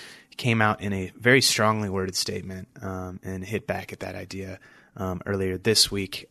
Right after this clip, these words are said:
uh, after news broke of Jans's resignation. Um, so obviously there's a lot to unpack here on a lot of different levels, but I think we should start with the most important thing, and that's just kind of the social aspect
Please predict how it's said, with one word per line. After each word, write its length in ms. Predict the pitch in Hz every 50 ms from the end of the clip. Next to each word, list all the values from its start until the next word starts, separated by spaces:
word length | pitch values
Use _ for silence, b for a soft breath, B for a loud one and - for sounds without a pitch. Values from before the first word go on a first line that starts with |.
| -
uh, 200 | - 95 90 92 - -
after 480 | 107 107 107 - - 101 95 87 - - _ _ _ - - -
news 260 | 101 104 101 95 92
broke 440 | - - 92 92 92 - - - - _ -
of 380 | - 92 90 87 90 90 - - _ -
Jans's 640 | 101 92 92 92 90 92 - 113 95 90 - - b b b b _
resignation. 720 | 92 98 98 90 90 - 104 117 127 123 - - - 117 - _ _ _ _
Um, 460 | 104 101 101 98 95 95 95 92 90 -
so 160 | - - - 95
obviously 360 | 107 123 123 123 - - 113
there's 180 | 104 104 95
a 60 | 101 95
lot 280 | 98 98 - - _ -
to 140 | - -
unpack 360 | 98 95 95 107 107 95 - -
here 260 | 101 92 92 98 -
on 320 | - 98 95 95 95 95 - _
a 60 | 101
lot 240 | 98 98 98 104 101
of 100 | 92 -
different 260 | 98 - - - -
levels, 280 | - - - - - - b b b b b b b b _
but 340 | 123 107 95 - - - - _ _
I 60 | 107
think 340 | 104 - 127 120 110 104 - -
we 140 | - 104 104
should 160 | - 110 101
start 320 | - - 107 101 - - -
with 220 | 101 95 - -
the 280 | 101 98 95 92 95 98 - _ _
most 300 | - 107 107 104 - -
important 360 | 101 98 - 180 - 101 101
thing, 280 | - 98 98 98 98 - B B B B B B B B B
and 120 | 104 104 107
that's 180 | 104 107 -
just 200 | - 107 - -
kind 200 | - 107 104 98
of 120 | 95 92 -
the 480 | 98 98 95 95 95 95 92 87 - - _ - -
social 460 | - - - 117 107 - - 95 98
aspect 560 | 98 98 - - - - - - - - -